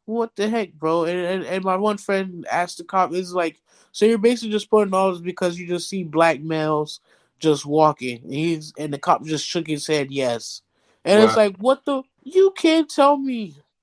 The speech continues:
Speaker 1: like, oh, I don't, I'm not trying to hear it. You can't tell me that's not racial profiling at its finest.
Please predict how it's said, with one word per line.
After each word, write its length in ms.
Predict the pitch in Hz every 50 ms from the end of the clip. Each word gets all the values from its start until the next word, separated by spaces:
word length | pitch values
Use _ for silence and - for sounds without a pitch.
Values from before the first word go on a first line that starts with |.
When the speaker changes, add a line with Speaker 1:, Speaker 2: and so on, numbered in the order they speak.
| _ _
Speaker 1:
like, 340 | - 208 214 208 190 160 _ _ _ _ _ -
oh, 420 | 220 233 240 233 220 208 190 180
I 120 | 175 196
don't, 200 | 226 233 220 196 208
I'm 80 | 226 233
not 140 | 226 214 196
trying 200 | - - 196 175
to 60 | 165 175
hear 140 | 175 170
it. 60 | 165 196
You 100 | 233 220
can't 260 | - 254 226 202 196
tell 180 | - 208 190
me 100 | 185 180
that's 280 | 170 165 160 160 - - 107 101 117 _ _
not 320 | 165 175 170 160 147 120
racial 320 | 143 160 160 151 - 147 139 _ -
profiling 580 | 151 147 135 - - 135 131 135 131 127 127 _ _ _ _ _ _ _ _ _ _ _ _ _ _ _ _ _ -
at 160 | - 156 156
its 180 | 143 139 - -
finest. 640 | - 156 147 143 127 123 120 117 - - - -